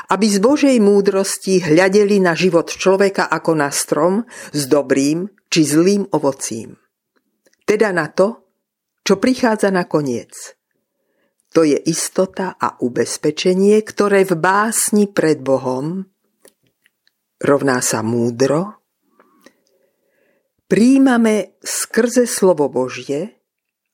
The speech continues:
aby sme vytrvalo prinášali ovocie a aby sme celý život rástli zaštepení do kmeňa Pána Ježiša Krista. Ostávajme spolu s kazateľom v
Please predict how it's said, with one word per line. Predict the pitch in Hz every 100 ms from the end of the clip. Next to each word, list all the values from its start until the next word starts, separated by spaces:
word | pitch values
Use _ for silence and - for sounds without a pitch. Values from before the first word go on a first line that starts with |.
| -
aby | 170
sme | 226 220 233
vytrvalo | 226 285 233 196 185 175 165
prinášali | 156 156 151 143 - 135 120
ovocie | 139 139 160 - - 170 180 - _ _ _ _ _ - - _ _
a | 160 180
aby | 180
sme | 208 214 214
celý | - 240 233 233
život | 220 214 208 165
rástli | 160 170 180 196 - 175 170
zaštepení | 143 165 - - 202 202 190 185 185 180 -
do | - 120
kmeňa | - 151 165 170 160 156 - _ _
Pána | 170 185 190 175
Ježiša | 156 147 147 - 135
Krista. | - 127 - - - - _ _ _ _ _ _ _ _ _ _ _ _ _ _ _ _
Ostávajme | 180 190 - 196 190 180 180 170
spolu | 160 - 147 135
s | -
kazateľom | - 151 160 160 170 160 165 170 170 -
v | _ - -